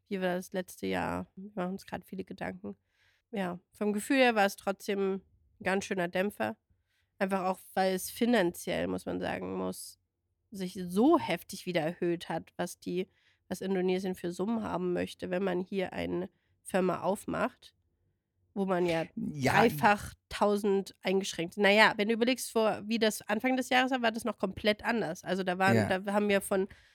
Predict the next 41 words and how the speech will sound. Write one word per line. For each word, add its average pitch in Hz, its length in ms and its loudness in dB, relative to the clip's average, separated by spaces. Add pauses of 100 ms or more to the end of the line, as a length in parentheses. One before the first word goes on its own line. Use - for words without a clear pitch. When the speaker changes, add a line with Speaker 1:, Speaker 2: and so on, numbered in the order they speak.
(220)
Speaker 1:
einem 185 380 2
Drittel 240 400 2
von 190 260 -2
dem, 185 340 2
was, 185 220 -2
nee, 196 280 0
noch 185 160 -4
nicht 202 200 -6
mal, - 40 -6
Speaker 2:
Nee, 131 100 8
nee. 123 120 8 (100)
Speaker 1:
noch 202 220 2
Speaker 2:
Also 147 200 8
Speaker 1:
weniger, 143 200 4
Speaker 2:
man 143 160 6
Speaker 1:
ja. 151 60 4
Speaker 2:
müsste, 180 520 2
also 135 260 0
bei 135 140 4
einem 131 200 4
Investor-Visa 151 960 2
musst 135 460 2
du 139 100 6
ja 135 120 6
einen 117 180 0
bestimmten 120 520 -2
Betrag - 440 -2
in 107 140 0
das 95 200 -2
Land 98 420 -4
reinbringen. 104 720 2 (580)
Das - 340 2
ist - 260 -2
dein 113 180 4
Versprechen. 107 720 0 (500)
Wir 113 160 4
würden 156 480 6 (500)
i-, - 120 -6
aktuell 135 520 4
versprechen 131 640 0
müssen, 135 480 0